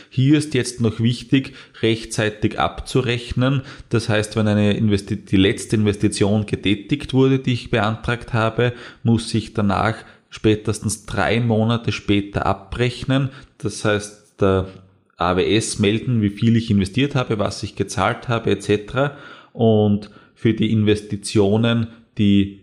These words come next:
jetzt da bereits getätigt wurden, darf man bis dreißigsten neunten abrechnen. Das heißt, hier gilt die Drei-Monatsfrist nicht und ab dreißigsten neunten immer ab der letzten Investition drei Monate spätestens. Also auch hier wieder eine Frist, die es zu beachten gilt.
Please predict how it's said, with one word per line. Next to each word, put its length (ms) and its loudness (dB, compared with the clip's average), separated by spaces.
jetzt 340 0
da 40 -2
bereits 400 0
getätigt 720 -4
wurden, 460 2
darf 360 -2
man 180 0
bis 480 -4
dreißigsten 800 -2
neunten 520 0
abrechnen. 640 -2
Das 140 -6
heißt, 120 -4
hier 160 2
gilt 260 0
die 100 -2
Drei-Monatsfrist 920 0
nicht 400 -4
und 240 -2
ab 300 -2
dreißigsten 640 -2
neunten 420 0
immer 400 2
ab 220 -2
der 80 0
letzten 360 0
Investition 720 0
drei 440 2
Monate 500 2
spätestens. 760 -4
Also 180 0
auch 100 0
hier 320 2
wieder 180 4
eine 160 4
Frist, 460 -2
die 40 4
es 100 -4
zu 120 -2
beachten 480 -4
gilt. 420 -4